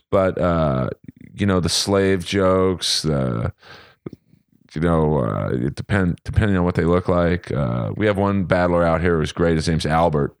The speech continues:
uh, and he writes for W W E, and, uh, he's great. He, you know, he, he's black, but he looks, uh,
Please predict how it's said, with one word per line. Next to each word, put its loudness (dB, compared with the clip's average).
uh, -2
and -2
he 0
writes 0
for -4
W 0
W 0
E, -6
and, 0
uh, -4
he's 0
great. 0
He, 0
you -4
know, 0
he, -2
he's 0
black, -2
but -2
he 0
looks, -2
uh, 0